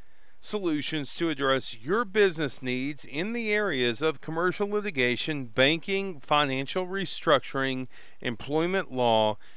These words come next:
and estate planning. If you've got questions as we roll along, eight oh six, seven four five, fifty-eight hundred is where you can text those. That's eight oh six,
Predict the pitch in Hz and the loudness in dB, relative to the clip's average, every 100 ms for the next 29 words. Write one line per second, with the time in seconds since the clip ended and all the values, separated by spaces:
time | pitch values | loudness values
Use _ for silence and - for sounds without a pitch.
0 | - - 127 156 190 180 - - 151 156 | -10 -2 2 4 4 2 -2 2 4 4
1 | - - 135 127 139 127 - 175 185 196 | 0 -4 -2 -2 0 -2 -2 -6 4 4
2 | 147 - 247 254 - 147 131 139 139 135 | 4 4 6 6 4 -2 -2 -4 -2 0
3 | 147 123 147 233 285 254 170 131 113 104 | 0 6 12 12 12 10 4 2 0 0
4 | 104 98 98 143 165 - - - - - | 0 2 0 -4 -8 -10 -12 -12 -12 -10
5 | - 131 151 151 - - 170 - - - | -4 -2 -2 -2 -4 0 0 0 -8 0
6 | 170 180 185 175 180 147 151 147 143 135 | 4 4 2 -2 -2 0 4 6 6 4
7 | 175 165 143 127 104 160 202 226 208 147 | -2 -4 -2 -4 -2 -2 -2 -2 -6 -6
8 | - 143 135 131 - 113 - 147 - - | -4 -4 -4 -6 -6 -6 2 2 2 -4
9 | 175 175 127 110 - - 147 139 127 - | -4 -4 -4 -4 -8 -4 -2 0 -2 -2
10 | - 123 - - | 0 -2 -2 -6